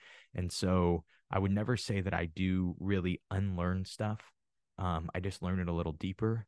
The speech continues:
But sometimes when I can't learn it deeper, I just leave it for a little bit and, uh, you know, let it simmer for a little bit and then come back to it.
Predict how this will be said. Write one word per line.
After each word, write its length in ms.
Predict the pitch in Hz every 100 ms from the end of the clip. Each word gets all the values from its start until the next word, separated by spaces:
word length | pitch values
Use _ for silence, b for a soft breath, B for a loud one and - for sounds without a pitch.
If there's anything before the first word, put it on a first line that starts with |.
| _ -
But 140 | -
sometimes 760 | - 98 90 95 92 92 - - _
when 240 | 85 90
I 120 | 78 76
can't 460 | - - 92 90
learn 240 | 85 90 92
it 140 | 80
deeper, 420 | 101 95 113 113 - b b _ _ _ _ _ _ _ _ -
I 60 | 92
just 260 | - -
leave 220 | 107 92
it 160 | - -
for 100 | -
a 60 | -
little 240 | 92 -
bit 260 | - - -
and, 320 | 92 82 80 80
uh, 280 | 80 82 - _ _ _ _
you 80 | 82
know, 160 | 82 82
let 220 | 101 101
it 100 | -
simmer 400 | - - 98 82
for 160 | 82 87
a 60 |
little 200 | 82 80
bit 220 | 78 85 82
and 100 | 80
then 140 | 80
come 220 | - 85
back 240 | 80 - -
to 140 | -
it. 120 | -